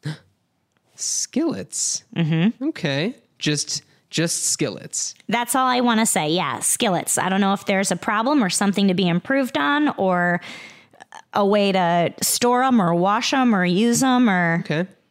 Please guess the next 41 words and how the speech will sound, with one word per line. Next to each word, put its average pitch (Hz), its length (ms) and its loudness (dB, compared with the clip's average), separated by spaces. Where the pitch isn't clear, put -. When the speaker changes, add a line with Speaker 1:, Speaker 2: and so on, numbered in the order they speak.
Speaker 2:
just 269 240 0
skillets. - 640 0
Speaker 1:
Just - 320 -4
skillets. - 840 -4
Okay. 175 480 -4
I - 40 -8
like 143 200 -2
it. - 100 -6
I'm 156 140 0
actually 208 220 -2
gonna 139 180 0
write 131 260 -2
it 147 120 -6
down 135 360 -4
'cause 151 200 -4
what 147 100 0
I 139 240 -4
find 135 260 -4
myself 139 320 -4
doing 131 280 -2
is, 127 160 -2
like, 123 340 -6
the 135 200 -4
morning 131 420 0
that 127 120 -4
we're 127 120 -4
about 123 240 -6
to 147 100 -4
record, 127 600 -4
I'm 135 140 -4
like, 135 300 -4
"Oh 240 140 -2
yeah, 214 320 -2
what 185 220 0
was 214 160 0
the 208 80 -2
<laughs> - 120 -2
challenge? 175 460 -2
I - 160 -2
gotta - 180 0
listen 427 240 4